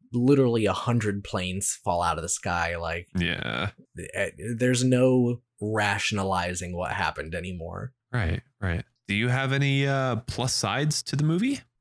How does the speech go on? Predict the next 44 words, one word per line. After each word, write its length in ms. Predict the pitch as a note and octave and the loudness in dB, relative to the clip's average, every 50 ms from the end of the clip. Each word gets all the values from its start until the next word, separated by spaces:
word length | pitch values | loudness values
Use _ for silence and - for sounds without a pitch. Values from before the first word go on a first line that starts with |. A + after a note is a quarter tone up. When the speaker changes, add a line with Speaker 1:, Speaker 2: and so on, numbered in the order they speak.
| - A#2 | -8 -4
Speaker 1:
Um, 480 | A#2 A#2 A#2 A#2+ A#2 A#2 B2 A#2+ B2 A#2+ _ _ _ - | -2 0 2 4 4 4 4 2 0 -2 _ _ _ 0
I 60 | D3+ | 4
mean, 180 | D#3+ D#3+ D#3 | 4 6 6
yeah, 160 | F3 G#3+ G3+ E3+ | 4 4 4 4
I'm, 140 | F#3 G#3 A3 | 4 2 2
I've 180 | F3+ F#3+ F3+ | 0 -2 0
mentioned 300 | - C#3 D3+ D#3+ - B2 | 0 0 0 0 0 -2
a 40 | A2+ | -2
couple. 260 | - - C3+ D3 C#3 | 0 0 2 2 2
I, 120 | A#2 A2 A2+ | 2 2 2
I, 280 | G2+ A2+ G#2 G2 A2 | 0 0 0 -2 -2
like 240 | A2 G#2 A2 A#2+ A#2+ | -2 -2 -2 -2 -2
I 60 | A#2+ | -2
said, 180 | A2 G#2 A#2 G#2 | 0 0 0 0
I 80 | G2+ G2 | 0 0
like 240 | F#2+ F#2+ G#2 G#2+ - | 0 -2 -4 -2 -4
the 100 | - G#2 | -6 -6
fact 480 | - - G#2+ F#2 F#2 G2 - - - - _ _ - | -2 -2 0 0 0 0 -2 -8 -20 -20 _ _ -4
that, 400 | - F#2+ F#2 F2+ E2+ E2+ - - - _ _ - | -2 0 0 0 -2 -4 -8 -16 -18 _ _ -2
Speaker 2:
Or 140 | G#2+ G#2 - | 0 0 2
Speaker 1:
I, 120 | F#2 F2+ | 2 4
I 20 | F2+ | 4
liked 240 | E2 D#2+ D#2+ D#2+ | 4 4 4 2
Speaker 2:
any 60 | D#2+ F2 | 2 2
Speaker 1:
the 0 | |
Speaker 2:
more, 0 | |
I 20 | |
mean. 60 | G#2 G2+ - - A#2 G2+ | 0 0 0 0 2 4
Speaker 1:
format 540 | G#2 G#2+ G#2 G2+ F#2+ G2 G2 G2 - - - _ _ _ _ - | 4 2 2 0 -2 -2 -2 -4 -6 -12 -18 _ _ _ _ -4
of 420 | F2+ F#2+ F#2 F2 F2+ F2+ F2+ F#2 - | -2 0 0 0 0 -2 -4 -6 -10
Speaker 2:
Yeah. 60 | - | -8
Speaker 1:
jumping 360 | A2 - A2 - G#2 G2+ G2 F#2+ | -4 -2 0 0 0 -2 -2 -2
back 200 | G2 F#2+ F#2 - | -4 -4 -2 -4
and 140 | G#2 F#2 | -4 -4
forth 220 | - G2 F#2 F#2+ - | -4 -4 -4 -4 -6
between 280 | G#2+ - - F#2+ F2 E2 | -10 -8 -8 -8 -8 -8
the, 60 | E2+ - _ _ _ | -10 -12 _ _ _
the 420 | - G2+ F#2 F2 F2 E2+ F2 F2 F2 - | -6 -6 -4 -4 -4 -4 -6 -8 -8 -8
cabin 440 | - - F#2+ E2+ E2 F2 F2+ F2 F2+ | -4 -2 -2 -2 -2 -4 -6 -6 -6
and 80 | E2+ | -8
the 40 | E2 | -10
flashbacks. 680 | - - F#2+ E2 E2 - - - F2+ E2+ E2 D#2+ - - | -8 -6 -4 -4 -4 -6 -6 -4 -4 -4 -4 -6 -6 -8
I 100 | F2 E2 | -6 -6
liked 400 | E2+ F2 F2 E2+ F2 - - | -4 -4 -4 -4 -6 -8 -14